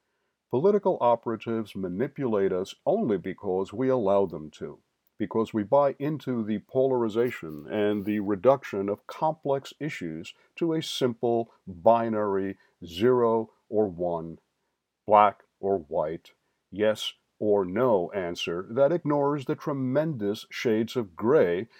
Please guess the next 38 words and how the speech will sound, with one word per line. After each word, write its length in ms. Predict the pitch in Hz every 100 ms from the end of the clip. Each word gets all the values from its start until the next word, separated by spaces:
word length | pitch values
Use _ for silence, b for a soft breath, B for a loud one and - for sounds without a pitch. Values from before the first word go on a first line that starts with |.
| b
that 160 | 135 135 -
any 300 | 180 180 107
thinking 460 | - 107 90 92 82
person 500 | 90 85 - 87 92
can 180 | 101
detect 500 | 101 113 - 95 87 _ b b
while 340 | 131 143 143 107
looking 420 | 98 - 95 107 b b
at 160 | 117 -
any 240 | 107 98 110
complex 720 | - 98 90 - 90 87 -
issue 400 | 185 - 120 123
with 280 | 143 143 160
a 140 | 147 139
modicum 800 | 98 95 98 98 - 98 101 -
of 300 | 98 90 - -
objectivity. 840 | 95 85 82 82 - 107 87 80 - _ _ _ _ _ _ _ _ _ _ -
The 80 | 135
truth 300 | 254 254 151
is, 320 | 135 135 123
we 140 | 135
don't 340 | 135 139 139 85
want 420 | 80 147 151 -
to 120 | 131
be 140 | 120 156
bothered 640 | - 175 180 107 85 98
with 160 | 104 110
the 80 |
huge 500 | 127 - 110 107 113
swaths 640 | - 98 104 95 110 - 120
of 200 | 113 -
gray 300 | 131 151 98
areas 600 | 85 80 78 90 131 -
and 260 | 120 143
promptly 480 | - 202 226 185 160
attack 480 | 135 - 101 120 _
people 420 | 107 87 110 110
who 120 | -